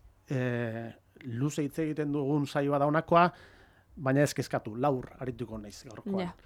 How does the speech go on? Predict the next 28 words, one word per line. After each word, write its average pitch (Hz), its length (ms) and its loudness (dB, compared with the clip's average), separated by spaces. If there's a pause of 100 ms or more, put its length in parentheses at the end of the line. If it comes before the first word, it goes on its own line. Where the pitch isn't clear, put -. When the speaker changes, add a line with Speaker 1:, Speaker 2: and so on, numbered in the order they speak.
(120)
Speaker 2:
bueno, 180 280 -2
eskerrak 190 340 -4
etzen 180 240 -2
luze 180 180 0
aritu 175 280 -2
orduan. 180 340 -2
Speaker 1:
Hori 143 360 8
den. 113 200 -6 (120)
Speaker 2:
Bestela 185 400 4
Speaker 1:
<laughs> - 40 6
Orduan, 143 180 6
Speaker 2:
akaso 151 220 6
Speaker 1:
bueno, 110 200 0 (120)
errekor 147 420 2
bat 135 200 4
zakan 110 340 -2
hor. 98 140 -12 (560)
Eta 151 320 6
gero 185 200 12
bestia, 185 340 8
bueno, 120 220 6
Netanyahu, 131 600 4 (120)
eh, 117 300 0
Israelko 113 320 -4
presidentiak, 123 880 0 (160)
eh, 110 520 -10 (340)
bueno, 107 320 -10 (120)
eh, 107 520 -10